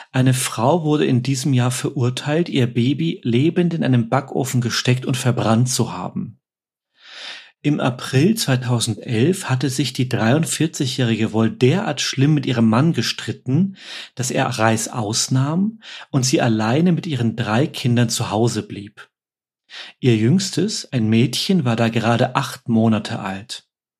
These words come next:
Sie schaffte es nicht, das weinende Baby zu beruhigen. Die Frau war derart aufgebracht,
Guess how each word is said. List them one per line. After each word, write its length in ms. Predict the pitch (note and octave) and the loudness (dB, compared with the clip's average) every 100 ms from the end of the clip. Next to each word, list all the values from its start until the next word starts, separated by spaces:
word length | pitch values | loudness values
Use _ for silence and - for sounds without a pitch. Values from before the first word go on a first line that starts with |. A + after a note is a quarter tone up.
| _ _ _ _ - - - - | _ _ _ _ -20 -20 -20 -8
Sie 160 | - | -2
schaffte 400 | B2 D#3 F3 - | 0 0 0 -2
es 240 | - - - | -4 -2 2
nicht, 300 | D#3+ A3 - | 2 2 0
das 180 | C#3+ - | -2 2
weinende 400 | C3 E3 F3+ C#3+ | 2 4 2 2
Baby 360 | C3 C#3 C3+ | 2 2 0
zu 180 | B2+ A#2 | -4 -2
beruhigen. 760 | A#2 G#2+ B2 C3 A#2+ G#2+ A#2 _ - - - - | 0 2 2 2 0 -4 -6 _ -20 -20 -20 -10
Die 100 | A#2+ | -8
Frau 320 | B2 B2 C#3+ | -4 2 2
war 140 | B2+ A2+ | 4 2
derart 580 | G#2 C3 G3+ C#3+ C3+ | 4 4 2 -2 -4
aufgebracht, 960 | B2+ C3 C3 - B2+ F#2+ A2+ - - - | -2 -2 -2 -4 -4 -4 -6 -6 -14 -20